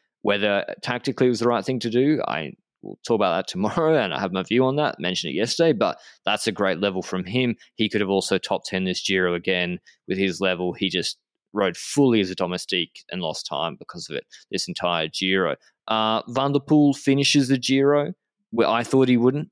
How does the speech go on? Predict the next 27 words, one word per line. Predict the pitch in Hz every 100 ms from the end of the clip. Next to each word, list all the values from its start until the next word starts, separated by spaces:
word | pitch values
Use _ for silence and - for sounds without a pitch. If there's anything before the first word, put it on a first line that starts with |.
| _ -
I | 104
thought | - 117
he | 110
was | 104 101 98
bluffing. | - 123 127 156 160 - _ _
He | 101 98
did, | 110 127 - -
so | - 87
credit | - 113 110
to | - 127 120
him. | 127 143 147 - - _ -
Whether | 107 104
he | 104
finishes | 98 113 110 - 104
the | 107
Tour | - 117 113
as | 101 -
well, | 110 123 135 147
if | 107
he | 110
does, | 101 120 139 139 - - -
<laughs> | - -
and | 120 123
does | 120 110
the | 123
<laughs> | 117 - - 139 139
Worlds, | 139 131 156 -